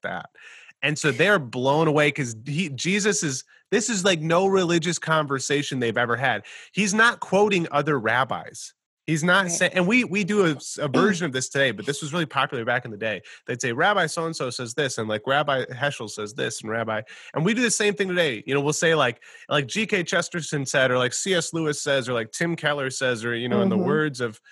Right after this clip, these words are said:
Speaker 1: J R R Tolkien, or, you know, whoever.
Speaker 2: Yeah.
Speaker 1: We quote our favorite people. You know, like Pete Scazzero says, "Jesus isn't doing any of that."
Speaker 2: Right.
Speaker 1: He's saying, "I say this is what it means, and this is how to
Speaker 2: Mm-hmm.
Speaker 1: live."
Speaker 2: Yeah.
Speaker 1: And people are like, "Whoa,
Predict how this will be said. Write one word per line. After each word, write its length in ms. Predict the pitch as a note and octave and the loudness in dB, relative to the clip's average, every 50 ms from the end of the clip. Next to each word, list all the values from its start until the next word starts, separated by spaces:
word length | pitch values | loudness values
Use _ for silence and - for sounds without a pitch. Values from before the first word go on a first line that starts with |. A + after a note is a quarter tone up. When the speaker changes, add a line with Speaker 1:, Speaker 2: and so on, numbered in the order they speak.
| - - _ _ | -20 -20 _ _
Speaker 1:
J 200 | - C#3 D#3 E3+ | 2 2 4 6
R 200 | D3+ D3 D3 C#3+ | 6 6 4 4
R 60 | C#3 | 2
Tolkien, 480 | C3+ - D#3 D3+ D3+ C#3 - C#3 B2 A#2+ | 2 0 -2 0 0 0 0 0 0 2
or, 80 | A#2+ D#2 | 0 0
you 120 | - E3 | 2 2
know, 100 | D#3+ D#3+ | 2 2
whoever. 520 | D#3+ E3 D#3+ D3+ D#3+ E3 - A2 G#2 G2+ G3 | 2 4 4 4 4 2 2 -2 -2 0 2
Speaker 2:
Yeah. 280 | G3 G3 F#3 F3+ F#3+ - - _ _ _ | 4 6 4 4 2 -2 -10 _ _ _
Speaker 1:
We 100 | D3 D#3+ - | -2 -2 -2
quote 360 | - - F#3 F#3+ G3 - - - | -2 0 2 2 2 2 0 2
our 140 | D3 C#3+ | 2 2
favorite 480 | C#3 - - D3+ D#3 D3+ C3+ - - - | 0 0 -2 -2 -2 -2 -4 -6 -8 -8
people. 560 | - E3+ F#3 F3+ - - A2 G2+ G2 - - - - - - - | -6 -6 -6 -6 -4 -4 -4 -2 -2 -4 -4 -8 -16 -20 -12 -4
You 80 | - C3+ | 0 0
know, 60 | B2+ | 0
like 180 | B2 A#2+ - | 0 -2 -2
Pete 180 | - A3+ A#3+ - - | -2 -2 -2 -2 -4
Scazzero 420 | - D3+ C3+ F3 F#3+ F#3 D#3+ C3+ B2+ | -4 0 2 4 4 4 4 2 0
says, 360 | - C3 A#2+ A2+ A2 - - _ _ _ _ _ _ _ _ _ - | 0 -2 -2 -4 -4 -6 -12 _ _ _ _ _ _ _ _ _ -6
"Jesus 380 | A2 F3 G#3 F#3 G3 F3+ - | -2 -2 0 0 0 -2 -2
isn't 220 | F#3 D#3+ E3 D3+ B2 | -4 -2 -2 -2 0
doing 180 | C3+ C3 B2 | 0 0 0
any 160 | A#2+ A#2+ A#2 G#2 | 0 -2 -2 -4
of 80 | F#2 | -6
that." 180 | F2 E2 - - - _ _ _ _ _ _ _ _ | -6 -10 -12 -14 -16 _ _ _ _ _ _ _ _
Speaker 2:
Right. 400 | A3+ G3+ F#3+ F#3 F#3 F#3+ - F#3+ - _ _ _ _ | -2 2 2 2 2 0 -2 -6 -14 _ _ _ _
Speaker 1:
He's 160 | D3+ D3 - | -4 -2 0
saying, 180 | - D3 C3 B2 | 0 2 2 4
"I 160 | B2+ C#3+ D#3+ | 4 4 2
say 360 | D3 - - C3+ A#2+ A2+ G#2 | 2 0 0 0 0 0 0
this 280 | G2 G2 A2 A2+ - - | -2 -4 -4 -4 -4 -6
is 100 | A2+ G#2+ | -6 -6
what 140 | G#2 F#2+ | -6 -6
it 60 | F#2 F2 | -6 -8
means, 400 | F2+ F2+ F2+ F2+ F2+ E2+ - - _ - | -10 -10 -10 -12 -12 -14 -16 -18 _ -12
and 180 | G#2+ G2 F2+ | -12 -10 -8
this 180 | F#2+ G2+ F#2+ - | -6 -4 -2 0
is 120 | F#3+ F#3 | 0 2
how 140 | F#3 - F2 | 0 0 -2
to 80 | E2+ F3+ | -4 -4
Speaker 2:
Mm-hmm. 60 | F3+ F#3+ | -4 -4
Speaker 1:
live." 220 | - - - - _ _ _ _ _ _ _ _ _ _ - | -4 -8 -14 -20 _ _ _ _ _ _ _ _ _ _ -4
Speaker 2:
Yeah. 260 | E3+ D#3+ D#3 F3 F#3 - _ _ _ | -2 -2 -2 -2 -4 -8 _ _ _
Speaker 1:
And 120 | - A2+ - | -10 -8 -4
people 240 | D3 F3 D#3+ D3+ D3 | -2 -2 0 2 2
are 140 | B2+ A#2+ A#2 | 2 2 2
like, 240 | A2 F#2+ F2+ F2+ - | 0 -2 -2 -6 -10
"Whoa, 1080 | - - - - - - - E3 - D#3+ E3+ F#3 F3+ D#3 D3 C#3 B2 A2+ G2+ F#2+ F#2 | -16 -20 -20 -20 -18 -18 -14 -6 -4 -4 -2 -2 -2 -2 -4 -4 -6 -8 -10 -12 -16